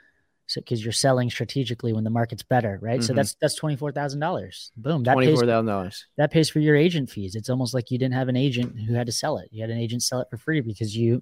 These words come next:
Speaker 1: had the inclination to, to, to, to save that money.
Speaker 2: Yeah. And, and it's the difference of a couple days at that
Speaker 1: Mm-hmm.
Speaker 2: level.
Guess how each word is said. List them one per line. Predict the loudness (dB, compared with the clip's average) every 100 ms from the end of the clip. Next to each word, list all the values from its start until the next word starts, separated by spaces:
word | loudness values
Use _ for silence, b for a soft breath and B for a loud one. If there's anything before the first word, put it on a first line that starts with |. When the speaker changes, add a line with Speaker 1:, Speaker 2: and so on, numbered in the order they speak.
| -2
Speaker 1:
had | -4 -4
the | -4 -4 -6 b b _
inclination | 2 6 6 8 8 6 2
to, | 2 4 4 2 -2
to, | -4 -4 -2
to, | -4
to | -2 -4
save | 2 4 4
that | 2
money. | 2 0 -4 b b b
Speaker 2:
Yeah. | 6 6 4 4
And, | 8
and | 8
it's | 6 2 -2
the | 0 2 2
difference | 2 0 0 -2
of |
a | -2
couple | 0 0 -2
days | 2 2 2 -2 -10 -14 -10
at | 0
that | 2
Speaker 1:
Mm-hmm. | 4
Speaker 2:
level. | 2 -2 -8